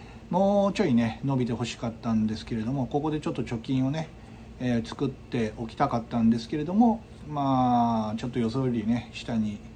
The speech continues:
なっちゃいましたという感じでしたね。もうちょっと行って欲しかったなという感じですね。はい。で、十一月の方はですね、あのー、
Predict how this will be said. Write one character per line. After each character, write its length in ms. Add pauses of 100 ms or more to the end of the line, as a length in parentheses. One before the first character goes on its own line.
(480)
な 80
っ 40
ち 100
ゃ 20
い 60
ま 100
し 80
た 80
と 140
い 100
う 140
感 260
じ 80
で 60
し 100
た 80
ね。 260
も 440
う 20
ち 60
ょ 20
っ 40
と 100
行 100
っ 20
て 100
欲 80
し 60
か 60
っ 60
た 100
な 240
と 80
い 60
う 20
感 160
じ 60
で 100
す 80
ね。 280 (680)
は 120
い。 60 (300)
で、 440
十 120
一 100
月 160
の 80
方 80
は 100
で 100
す 80
ね、 320 (100)
あ 140
の 120
ー、 580